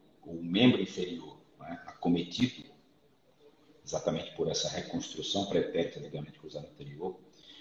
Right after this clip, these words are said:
apresenta um fascículo mais curto em relação ao seu contralateral não acometido.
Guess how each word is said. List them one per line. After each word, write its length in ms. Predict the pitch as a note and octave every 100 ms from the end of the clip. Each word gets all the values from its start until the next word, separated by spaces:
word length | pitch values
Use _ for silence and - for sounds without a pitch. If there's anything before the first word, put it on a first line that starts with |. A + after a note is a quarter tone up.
| -
apresenta 500 | - C#3+ C3+ B2 -
um 200 | B2 A#2+
fascículo 580 | A#2+ A#2 - B2+ B2+ B2
mais 380 | B2+ B2+ - -
curto 400 | D#3+ F3+ - A2
em 40 |
relação 440 | A2+ A#2 A2+ - -
ao 60 |
seu 180 | - A2
contralateral 880 | - A2 A2 G#2+ G#2+ G#2+ G#2+ F2+ G2+
não 160 | G2 G2+
acometido. 520 | - G#2 - -